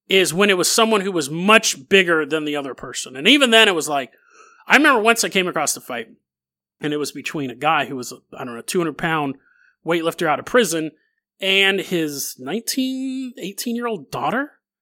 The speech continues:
and he was throttling her. And I just walked up and I was like, "Whoa, whoa, whoa." And I, what I did was I just put my hands on his shoulders. I was like, "Whoa, whoa, whoa." I knew both of them.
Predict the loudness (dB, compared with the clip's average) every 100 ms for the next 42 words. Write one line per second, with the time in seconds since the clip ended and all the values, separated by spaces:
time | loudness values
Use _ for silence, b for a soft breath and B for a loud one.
0 | _ _ _ -14 -4 -2 -2 -2 -4 -10
1 | -6 2 6 6 6 4 0 -4 -8 -8
2 | 0 4 4 2 6 6 6 2 2 2
3 | 2 0 0 4 8 10 10 8 6 6
4 | 6 8 8 6 6 4 4 2 4 4
5 | 4 2 0 2 0 -2 -6 -2 0 2
6 | 2 0 -4 -4 -6 -8 -8 -12 -12 -10
7 | -8 0 6 8 8 6 6 4 4 0
8 | -2 B -6 -4 0 0 0 -4 -14 -20